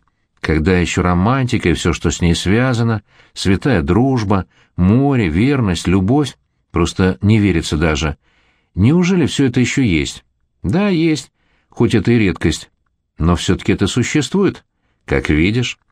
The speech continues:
Они еще долго сидели, что-то вспоминали, над чем-то смеялись,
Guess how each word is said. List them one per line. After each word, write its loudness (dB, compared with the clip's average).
Они 0
еще -2
долго 2
сидели, 0
что-то -2
вспоминали, 0
над 0
чем-то 0
смеялись, 0